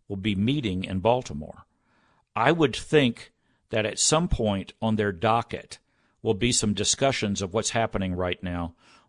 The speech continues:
with vaccines and what's happening with religious liberty, which is, I mean, they've got, like, an entire subgroup working on religious liberty issues right now. So journalists might not have to wait more than a week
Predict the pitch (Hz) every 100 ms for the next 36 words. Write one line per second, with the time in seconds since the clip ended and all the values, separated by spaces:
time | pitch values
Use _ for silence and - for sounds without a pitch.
0 | - 156 - 101 - - 92 90 92 -
1 | _ _ _ 107 101 107 113 - 113 107
2 | - 98 92 87 - _ _ _ _ _
3 | - 104 120 - 113 107 95 101 123 123
4 | 104 - - _ _ _ 110 - 117 -
5 | - - 117 113 123 113 - 120 107 107
6 | 104 - 131 117 101 - _ _ _ _
7 | - - - 156 139 107 117 107 - 113
8 | 139 156 104 87 80 90 85 92 85 90
9 | 104 90 90 90 87 - 90 87 85 -
10 | 87 80 98 _ _ _ _ _ _ _
11 | _ _ _ - 131 110 120 156 135 107
12 | - 101 120 - 110 98 110 - 92 127
13 | - 120 110 95 92 156 - -